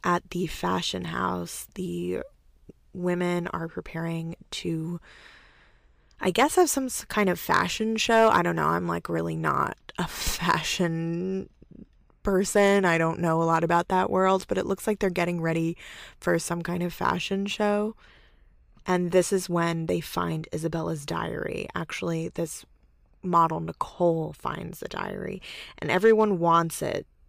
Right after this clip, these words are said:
Um, so the camera kinda zooms in on everybody, and you think, "Okay, anybody could be the killer here because they all want this diary and they all wanna read it."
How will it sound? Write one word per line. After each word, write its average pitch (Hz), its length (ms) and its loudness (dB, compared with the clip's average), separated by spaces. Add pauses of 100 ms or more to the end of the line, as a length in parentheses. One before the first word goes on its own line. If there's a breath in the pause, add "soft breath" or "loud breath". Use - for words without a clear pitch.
(560 loud breath)
Um, 156 420 2
so - 260 0
the 170 100 2
camera 196 460 4
kinda 165 280 -4
zooms 185 580 4
in 165 420 2 (380 loud breath)
on 160 180 2
everybody, 165 680 0
and 156 360 -6
you 165 160 2
think, 165 380 -4
"Okay, 156 460 -6 (280)
anybody 165 520 2
could 151 160 -8
be 151 140 -8
the - 100 -8
killer 131 300 -4
here - 200 -6
because - 300 -6
they - 200 -4
all 165 260 4
want 151 320 0
this 165 220 -4
diary 165 420 -2
and 156 100 -6
they 156 160 -6
all 160 140 0
wanna 160 240 -2
read 170 260 0
it." 160 200 -2